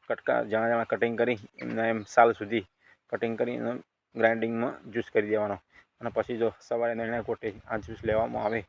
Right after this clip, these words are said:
તો તમારા શરીરની અંદર ઘણા બધા રોગો સામે લડવાનું એ રક્ષણ કરે છે મિત્રો.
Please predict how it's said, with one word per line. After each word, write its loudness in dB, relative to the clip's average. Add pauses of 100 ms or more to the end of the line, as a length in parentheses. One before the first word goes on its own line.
(420)
તો -2
તમારા -4
શરીરની -4
અંદર 4
ઘણા 4
બધા 8
રોગો 2 (420)
સામે -6
લડવાનું -2 (560)
એ -2 (220)
રક્ષણ -2
કરે 0
છે -8
મિત્રો. -8